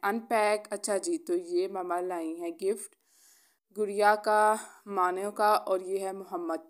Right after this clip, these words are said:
का। ठीक है, माशाल्लाह, माशाल्लाह, मम्मा सबके लिए कुछ ना कुछ लाई थी। तो अच्छा, मम्मा ना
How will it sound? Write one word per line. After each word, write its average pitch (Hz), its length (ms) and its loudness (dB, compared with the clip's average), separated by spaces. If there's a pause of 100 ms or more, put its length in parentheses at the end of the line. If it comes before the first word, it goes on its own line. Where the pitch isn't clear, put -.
का। 160 180 -4 (680)
ठीक 180 120 -14
है, 202 80 -8
माशाल्लाह, 180 460 -4
माशाल्लाह, 185 360 -2
मम्मा 190 100 -2
सबके 202 360 -4
लिए 214 120 -4
कुछ 202 240 -6
ना 190 80 -4
कुछ 208 220 -2
लाई 175 240 2
थी। 214 420 0 (200)
तो 185 240 0
अच्छा, - 280 -6
मम्मा 185 300 -2
ना 208 460 0